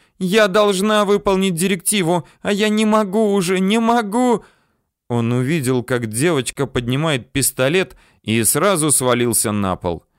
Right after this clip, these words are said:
Девочки девочками, а пистолет у неё, между прочим,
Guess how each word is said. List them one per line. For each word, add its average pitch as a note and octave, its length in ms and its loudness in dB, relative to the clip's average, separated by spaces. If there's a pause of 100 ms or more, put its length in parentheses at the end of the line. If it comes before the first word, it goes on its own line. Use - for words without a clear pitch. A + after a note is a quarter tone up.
(460)
Девочки A2 920 -2
девочками, A#2+ 1000 -2 (240)
а G#2 220 -2
пистолет G2 680 -2
у G2+ 40 -4
неё, G2+ 260 -2
между G#2+ 340 -4
прочим, C#3 480 -4